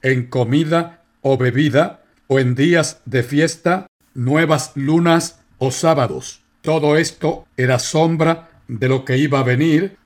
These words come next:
pero la realidad es Cristo. Cuando concluimos el primer capítulo de Colosenses, Pablo allí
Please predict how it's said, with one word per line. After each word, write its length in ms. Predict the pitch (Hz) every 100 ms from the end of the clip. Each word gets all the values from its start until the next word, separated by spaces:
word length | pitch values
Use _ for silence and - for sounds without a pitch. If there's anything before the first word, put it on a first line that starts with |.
| _
pero 240 | - 131 135
la 100 | 131
realidad 640 | 123 131 156 147 151 151 _ _ -
es 380 | 135 151 - - _ _ -
Cristo. 580 | 135 147 127 - - - _ _ _ _
Cuando 360 | - 123 127 127
concluimos 800 | 135 127 135 143 170 175 165 - _ -
el 200 | 127 123
primer 340 | 135 123 -
capítulo 580 | 151 139 151 - 170 156
de 100 | 135
Colosenses, 920 | 139 120 113 151 143 135 - 175 - _ _ _
Pablo 340 | - 151 170 170
allí 540 | 156 147 165 170 -